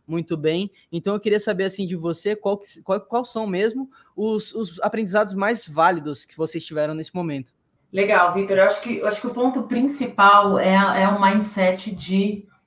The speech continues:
Speaker 2: é, de aprendizado, né? De testar, é, aprender, deu certo, escala, não deu certo, volta pra trás, refaz. E, então, assim,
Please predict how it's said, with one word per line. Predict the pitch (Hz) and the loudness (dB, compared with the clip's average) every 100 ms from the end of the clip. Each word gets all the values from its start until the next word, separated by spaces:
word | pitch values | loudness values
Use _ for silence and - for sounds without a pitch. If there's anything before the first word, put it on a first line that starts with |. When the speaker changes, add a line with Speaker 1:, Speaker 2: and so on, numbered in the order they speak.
| _ _ - | _ _ -2
Speaker 2:
é, | 185 175 175 170 170 160 160 151 - - _ _ _ | 0 0 -2 -2 -4 -6 -10 -12 -14 -20 _ _ _
de | - 185 | -2 0
aprendizado, | - 208 208 190 175 147 135 131 - 160 | 0 0 0 2 2 2 -2 -8 -12 -10
né? | 170 175 - | -4 -4 -6
De | 160 170 | -8 -12
testar, | - 185 190 - 180 - 262 - - _ _ _ _ _ - | -6 -4 -2 4 6 6 4 -6 -20 _ _ _ _ _ -12
é, | 180 175 165 - | -6 -2 -2 -2
aprender, | 190 196 196 190 170 208 254 - _ _ _ _ _ | -2 2 4 4 4 2 0 -4 _ _ _ _ _
deu | 202 208 | 4 4
certo, | - 196 196 190 | 2 0 0 -2
escala, | - 196 196 240 254 | 0 6 8 8 6
não | 226 214 | 4 4
deu | 196 | 0
certo, | 196 208 202 - 196 | -2 0 -2 -2 0
volta | 190 196 190 | 2 2 0
pra | 196 | -4
trás, | 190 180 185 220 - - _ _ _ _ | 0 4 4 2 -6 -16 _ _ _ _
refaz. | - 208 - 190 185 196 214 - - _ | -6 -6 2 6 6 4 0 -6 -16 _
E, | 202 196 - | -4 -2 0
então, | 190 202 | 2 2
assim, | 202 208 180 - | 0 -2 -4 -6